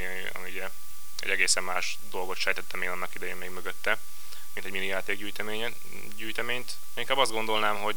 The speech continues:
ö, egy olyan mentalitású designer ő, aki, aki most változik az idővel, vagy nem is tudom, tehát így mássá érik. És nem biztos, hogy ez a hardcore játékosoknak annyira fog tetszeni, de én hiszek abba egyébként, hogy, ö,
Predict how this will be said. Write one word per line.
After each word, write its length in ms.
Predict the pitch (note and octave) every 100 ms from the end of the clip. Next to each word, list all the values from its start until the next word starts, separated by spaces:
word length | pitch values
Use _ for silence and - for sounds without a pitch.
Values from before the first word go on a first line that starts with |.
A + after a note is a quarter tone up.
| -
ö, 220 | G#2 G#2 G#2
egy 100 | A2+
olyan 140 | G2+
mentalitású 840 | F#2+ F#2 F2+ F2 F#2 F2+ F#2+ F2+ - - - - - -
designer 440 | G2 F#2+ F2+ F2+
ő, 180 | F#2+ F#2+
aki, 460 | F2+ - F#2 F2+ F2+ - - -
aki 180 | -
most 180 | G#2 G2+ - - - - - A2
változik 440 | F#2+ F2+ F2 F2+
az 100 | -
idővel, 420 | - E2+ E2+ E2+
vagy 120 | F2
nem 100 | F2
is 120 | F2 -
tudom, 240 | F2+ F2
tehát 160 | F2 G#2+
így 80 | G2+
mássá 420 | G2 F2+ F2+ F2
érik. 360 | F2 - - - - - - -
És 340 | G2 - - - -
nem 200 | C#3+ B2
biztos, 320 | G#2+ - F#2+
hogy 100 | F#2
ez 60 | F#2
a 60 |
hardcore 380 | F2 F2 - F#2
játékosoknak 600 | F#2+ G2 G2 G2 - - G2
annyira 160 | G2 F#2+
fog 180 | G2+
tetszeni, 420 | - G2 - B2 C3+ - - -
de 120 | A#2
én 140 | A#2+ A#2
hiszek 280 | G#2+ - -
abba 260 | - - F2+
egyébként, 460 | F2+ - F#2 F2+ -
hogy, 280 | F#2
ö, 20 | -